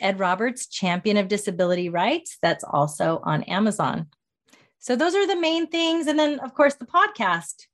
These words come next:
Beyond Awareness, Disability Awareness That Matters. And you can find that anywhere where you can find podcasts.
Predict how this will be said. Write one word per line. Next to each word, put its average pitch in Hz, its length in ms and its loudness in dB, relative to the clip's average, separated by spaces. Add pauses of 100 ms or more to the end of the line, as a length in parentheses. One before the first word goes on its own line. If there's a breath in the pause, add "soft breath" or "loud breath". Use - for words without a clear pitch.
(160)
Beyond 202 340 0
Awareness, 233 580 0
Disability 202 580 0
Awareness 214 400 0
That 220 200 -2
Matters. 175 460 0
And 180 100 -2
you 175 60 -4
can 190 140 -6
find 190 260 0
that 185 220 2
anywhere 240 560 0
where 208 140 -2
you 190 200 -2
can 233 160 -2
find 262 340 0
podcasts. - 760 -2